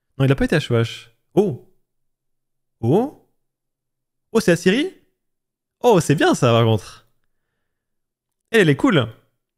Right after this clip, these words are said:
Elle, pour le coup, elle est, est cool. Elle est new en plus, forcément.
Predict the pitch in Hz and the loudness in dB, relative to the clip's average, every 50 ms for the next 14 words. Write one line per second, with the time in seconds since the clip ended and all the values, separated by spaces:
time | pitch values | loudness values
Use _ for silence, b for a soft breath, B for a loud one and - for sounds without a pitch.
0 | _ _ _ _ _ - 226 226 220 - 147 147 143 - 233 202 175 170 143 147 | _ _ _ _ _ -2 -2 -2 0 0 0 0 0 0 0 2 2 2 2 0
1 | - 156 170 180 - 170 147 120 107 120 131 143 147 151 135 120 110 104 110 107 | 0 0 -2 0 0 0 0 0 2 2 2 2 2 2 2 2 0 0 -2 -4
2 | 104 - - - - _ _ _ _ _ 107 101 - 131 117 107 101 - - | -4 -6 -12 -20 -20 _ _ _ _ _ -14 -6 -4 -2 -2 -2 -4 -8 -12